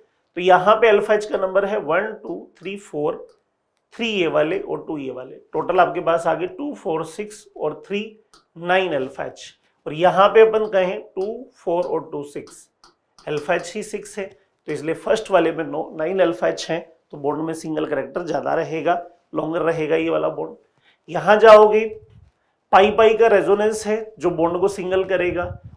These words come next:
और यहाँ पे इसको सिंगल करने में नाइट्रो का रेजोनेंस है, और नाइट्रो का रेजोनेंस आपको मालूम है डोमिनेटिंग रेजोनेंस होगा। यहाँ वैसे कोई अपन कहें तो ईएन का कोई गैप तो है नहीं,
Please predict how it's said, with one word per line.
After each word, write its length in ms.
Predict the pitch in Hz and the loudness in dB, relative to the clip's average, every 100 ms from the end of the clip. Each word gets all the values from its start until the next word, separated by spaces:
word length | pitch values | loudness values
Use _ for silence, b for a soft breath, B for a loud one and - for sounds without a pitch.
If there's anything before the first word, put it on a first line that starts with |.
| - | -8
और 100 | 165 | -4
यहाँ 340 | 170 170 202 | 2 4 4
पे 120 | 214 | 4
इसको 220 | 247 - 226 | -2 -4 -8
सिंगल 360 | 226 202 220 208 | -4 -2 -2 0
करने 300 | 180 170 175 | -2 -2 -4
में 120 | 202 | -6
नाइट्रो 480 | 180 160 170 220 254 | -2 -2 -2 0 0
का 120 | 220 | 2
रेजोनेंस 600 | 214 175 151 143 135 - - | 2 2 -2 -6 -8 -12 -20
है, 120 | - _ _ _ _ _ - | -20 _ _ _ _ _ -2
और 120 | 190 | 0
नाइट्रो 420 | 185 190 240 262 | 2 2 2 2
का 120 | 247 | 4
रेजोनेंस 440 | 226 185 202 202 190 | 4 4 2 0 0
आपको 240 | - 170 | 0 0
मालूम 300 | 165 156 175 | 0 0 -2
है 100 | 190 | -4
डोमिनेटिंग 520 | 170 151 175 185 202 196 | -2 -2 -2 -2 -2 -2
रेजोनेंस 440 | 160 165 165 180 | -2 0 -4 -4
होगा। 180 | 175 - | -6 -4
यहाँ 320 | 175 165 165 | -4 0 0
वैसे 280 | 147 151 196 | 2 0 -2
कोई 200 | 185 190 | 0 2
अपन 240 | 185 180 175 | 2 0 -2
कहें 280 | 170 170 165 | -6 -6 -10
तो 60 | |
ईएन 260 | 135 175 175 | -6 -6 -4
का 100 | 185 | -4
कोई 160 | 170 | -4
गैप 260 | 156 147 - | 0 -2 -2
तो 60 | - | -6
है 160 | 170 196 | -4 -2
नहीं, 140 | 196 | -4